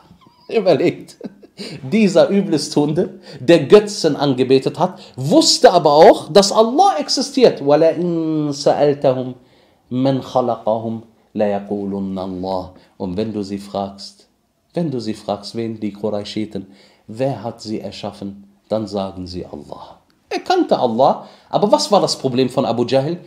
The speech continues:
Er hat neben Allah, mit Allah, außer Allah, das ist der Schirk, möge Allah uns alle davor bewahren,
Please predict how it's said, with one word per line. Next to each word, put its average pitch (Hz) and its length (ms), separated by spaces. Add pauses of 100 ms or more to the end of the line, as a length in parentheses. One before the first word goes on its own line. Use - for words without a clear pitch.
(240)
Er 101 200
hat 101 200
neben 113 680
Allah, 90 580 (1080)
mit 95 760
Allah, 90 720 (800)
außer 127 460
Allah, 85 460
das - 180
ist - 160
der 76 80
Schirk, - 400
möge 85 260
Allah 82 200
uns 76 180
alle 85 200
davor 73 300
bewahren, - 380